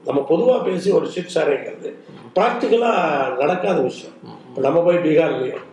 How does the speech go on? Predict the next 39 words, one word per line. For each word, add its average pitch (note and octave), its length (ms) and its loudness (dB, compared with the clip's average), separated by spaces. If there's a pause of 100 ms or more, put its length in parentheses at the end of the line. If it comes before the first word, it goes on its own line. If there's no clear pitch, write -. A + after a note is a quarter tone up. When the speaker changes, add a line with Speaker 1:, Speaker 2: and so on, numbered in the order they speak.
(260)
Speaker 1:
நம்ம E3+ 200 2
போய் F3+ 140 2
வெஸ்ட் D#3 260 2
பெங்கால்லயோ, D3+ 460 0 (260)
அங்க F#3+ 240 2
இருக்க G3 200 0
வந்து F3+ 320 2
தமிழ்நாட்டுலயோ E3 640 2
என்ன F#3+ 180 0
பண்ண C#3 200 0
முடியும்? - 220 -10 (500)
அதனால F3 260 2
அந்தந்த G3+ 260 2
மாநிலத்துல A#3+ 800 2 (260)
என்ன G3+ 280 2
அட்ஜஸ்ட்மெண்ட் F#3+ 540 -2
தேவையோ E3+ 480 2 (300)
முடிஞ்ச C4 200 4
அளவுக்கு C4 340 4
காம்ப்ரமைஸ் - 480 0
பண்ணிக்கணும். - 440 -20
Speaker 2:
ம், - 40 -16
ம். - 320 -20 (140)
Speaker 1:
அதுதான் G#3+ 340 2
ராகுல் G#3+ 380 4
காந்தி E3 280 -2
சொன்னாரு, D3+ 480 0 (140)
"I C#3+ 140 2
am C3+ 40 0
very D#3 300 2
flexible" C#3 460 -2
அப்படின்னாரு. - 380 -12 (120)
Speaker 2:
ம். B2 240 -6 (260)
இப்ப E3 160 0
இந்த G3 180 0
கூட்டணியானது G#3 520 2
வந்து E3+ 340 2
ஊழல் G#3 220 4
அரசியல்வாதிகள் F3 840 0